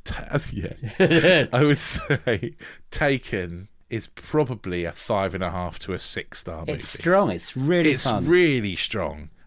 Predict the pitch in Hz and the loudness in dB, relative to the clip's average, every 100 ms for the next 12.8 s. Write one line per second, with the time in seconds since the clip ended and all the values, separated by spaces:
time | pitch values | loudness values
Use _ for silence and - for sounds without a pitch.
0 | - 107 107 113 139 123 - 113 104 127 | -8 -4 0 2 2 2 0 -2 -2 0
1 | 135 - 104 90 95 90 85 87 98 87 | 0 -2 -4 -4 -4 -6 -6 -6 -2 -2
2 | 85 - 90 78 78 85 82 85 87 90 | -4 -8 -8 -8 -8 -12 -14 -6 -4 -2
3 | 92 92 92 90 82 78 80 - 92 101 | -4 -6 -8 -6 -8 -10 -12 -14 -8 -2
4 | 104 117 151 - - 101 120 117 110 107 | 0 0 -4 -8 -8 -4 -2 0 -2 -4
5 | 104 - 107 92 98 101 - 95 98 117 | -4 -4 -2 -2 -2 -6 -8 -6 0 0
6 | - 98 95 87 85 85 85 - _ _ | -2 -6 -4 -4 -6 -8 -10 -16 _ _
7 | 98 95 - _ _ - 104 92 85 107 | -4 -4 -6 _ _ -6 -4 -2 -2 -2
8 | 123 127 160 196 202 190 233 180 151 139 | -2 -2 0 2 0 0 0 0 0 -4
9 | - 143 147 151 135 127 139 123 101 110 | -4 0 0 0 -4 -4 -4 -4 -6 -8
10 | 101 104 98 95 92 87 80 - 220 - | -6 -6 -6 -6 -6 -8 -6 -2 0 2
11 | 269 247 135 - 151 180 196 - 214 185 | 4 4 2 2 2 4 2 4 2 2
12 | 175 131 156 160 160 147 143 | 0 0 0 0 2 2 0